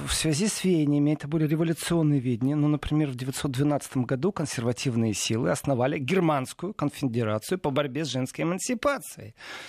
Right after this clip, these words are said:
Если уж вы живете в демократическом обществе, если женщины наступают на вас,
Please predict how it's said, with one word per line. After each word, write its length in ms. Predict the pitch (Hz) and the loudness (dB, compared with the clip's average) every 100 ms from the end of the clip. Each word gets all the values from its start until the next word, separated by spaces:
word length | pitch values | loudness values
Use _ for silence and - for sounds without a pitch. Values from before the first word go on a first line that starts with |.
| - - | -14 -2
Если 260 | 151 190 208 | 0 2 2
уж 120 | 151 | 2
вы 160 | 202 | 2
живете 360 | 226 165 208 202 | 2 2 0 0
в 60 | 143 | 2
демократическом 760 | 160 156 147 - 220 - 170 | 2 2 -2 -4 -6 0 2
обществе, 420 | 120 - - - | 2 0 -4 0
если 220 | 156 - | 0 2
женщины 500 | 160 196 254 - 190 | 2 2 0 -2 0
наступают 760 | 170 170 - 185 - 196 214 - | 2 2 2 -2 0 2 2 0
на 140 | 196 | 0
вас, 340 | 175 98 - | 0 0 -4